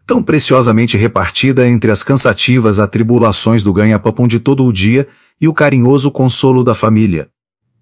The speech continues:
E poupo assim à posteridade a trabalheira dos rebuscamentos históricos sobre a minha forma-, formação literária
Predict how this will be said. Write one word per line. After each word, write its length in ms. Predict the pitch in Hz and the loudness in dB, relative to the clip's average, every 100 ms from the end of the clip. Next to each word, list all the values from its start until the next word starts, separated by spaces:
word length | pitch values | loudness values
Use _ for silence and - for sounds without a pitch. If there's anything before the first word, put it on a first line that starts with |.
| - | -6
E 60 | |
poupo 360 | 120 160 170 170 | -4 -2 -2 -2
assim 380 | 131 - 156 151 | -2 -2 0 0
à 60 | 117 | 0
posteridade 760 | 131 - 117 107 101 131 123 | -2 -2 0 0 2 0 0
a 40 | 113 | 0
trabalheira 640 | 120 113 104 95 120 123 | 0 0 0 2 2 0
dos 180 | 98 101 | 0 -2
rebuscamentos 880 | 95 95 104 - 92 92 113 113 98 | -2 -2 -2 -2 -2 0 0 0 -4
históricos 600 | 87 - 120 117 104 92 | -4 -2 0 0 -2 -6
sobre 300 | - 151 139 | -6 -4 -2
a 40 | 113 | 0
minha 300 | 113 143 120 | 0 0 -2
forma-, 340 | 127 117 104 | -2 -2 -2
formação 540 | - 123 104 - 123 | -4 -4 -2 -2 0
literária 720 | 110 127 123 101 98 123 90 | 0 0 -2 -2 -2 -4 -6